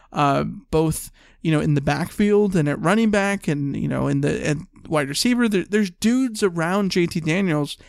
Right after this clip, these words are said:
that can help him along with the scheme. And I think that that's why you should want to buy into J T Daniels, but more so you should want to buy into whoever the quarterback is.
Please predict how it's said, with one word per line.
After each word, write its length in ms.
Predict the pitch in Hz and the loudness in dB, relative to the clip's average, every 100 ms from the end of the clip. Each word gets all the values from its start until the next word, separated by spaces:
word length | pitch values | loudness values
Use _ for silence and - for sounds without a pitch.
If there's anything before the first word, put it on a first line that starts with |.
| - _ - | -20 _ -4
that 200 | 156 - | -4 0
can 120 | 151 | 0
help 220 | 165 226 | 0 0
him 140 | 180 | 0
along 300 | 151 151 151 | 0 2 2
with 160 | 165 151 | 0 -2
the 80 | 151 | -4
scheme. 500 | - 226 202 160 151 - - _ _ - | 0 2 4 2 0 -6 -20 _ _ -4
And 100 | 208 | 0
I 100 | 226 | 2
think 180 | 226 339 | 0 0
that 260 | 294 220 175 | 0 0 0
that's 340 | 202 247 - | 2 0 0
why 540 | 165 151 147 131 139 - _ _ _ - | 0 0 0 -4 -6 -10 _ _ _ 0
you 200 | 175 170 | 2 4
should 260 | - 160 | 2 0
want 400 | 147 147 165 160 | -2 -2 -2 -2
to 80 | - | -2
buy 240 | 160 151 | 0 2
into 580 | 156 156 151 - 156 143 | 2 2 0 0 2 2
J 220 | - 160 147 | 0 -2 -2
T 140 | 160 | 0
Daniels, 380 | 160 214 214 180 | 0 0 0 -2
but 180 | 190 - | -4 0
more 220 | 208 302 | 0 0
so 180 | - 302 | 0 2
you 160 | 233 | 2
should 160 | - 214 | 2 0
want 300 | 196 254 311 | 0 0 0
to 60 | 269 | -2
buy 200 | 254 262 | 0 0
into 220 | 277 240 | 2 4
whoever 200 | 233 247 | 2 2
the 80 | 214 | -2
quarterback 500 | - 262 202 - - | 0 0 0 -2 -6
is. 380 | - - - | -10 -10 -14